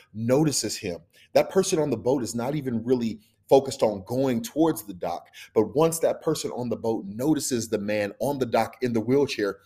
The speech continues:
he begins to get ecstatic, excited. He starts waving his hand. He's lifting his arms.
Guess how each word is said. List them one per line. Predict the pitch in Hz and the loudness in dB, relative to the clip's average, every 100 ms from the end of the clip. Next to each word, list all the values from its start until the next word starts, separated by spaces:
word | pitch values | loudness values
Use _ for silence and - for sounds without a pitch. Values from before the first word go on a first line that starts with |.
| _ - - | _ -20 -2
he | 208 | 0
begins | 147 135 131 - | 2 0 -2 -4
to | 113 | -2
get | 117 117 | -2 -2
ecstatic, | - - - 139 135 95 - | -6 -8 -4 0 2 0 -4
excited. | 101 - 147 143 107 | -8 -6 -2 -2 -2
He | 131 | -6
starts | - 117 101 98 | -2 -2 -2 -2
waving | 151 170 147 | -2 0 -2
his | 135 | -4
hand. | - 160 139 - - - | -2 0 -2 -4 -12 -6
He's | 143 - | -6 -2
lifting | 160 175 160 | -2 0 -2
his | 151 | 0
arms. | 165 147 | 0 -2